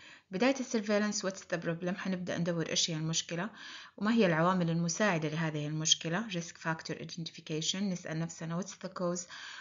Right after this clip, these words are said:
وبعد ما نلقى المشكلة حن-، طبعًا نتدخل ونعمل تقييم what works. آخر شيء حنبدأ نطبق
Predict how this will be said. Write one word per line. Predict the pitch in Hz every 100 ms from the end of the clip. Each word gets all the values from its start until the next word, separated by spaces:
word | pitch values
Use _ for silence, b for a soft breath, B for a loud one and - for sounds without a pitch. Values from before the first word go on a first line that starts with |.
| B B
وبعد | 170 190 208 196
ما | 180 185
نلقى | 208 185 165
المشكلة | 156 170 - - 170
حن-، | 170 - 170
طبعًا | - 165 156
نتدخل | 170 170 170 175 - 175 165
ونعمل | 170 165 156
تقييم | 151 160 175 165 196 214 - _ -
what | 202 208 -
works. | 170 175 269 - - B B B -
آخر | 220 220
شيء | 202 - 214
حنبدأ | - 185 170 -
نطبق | 170 170 180 180 196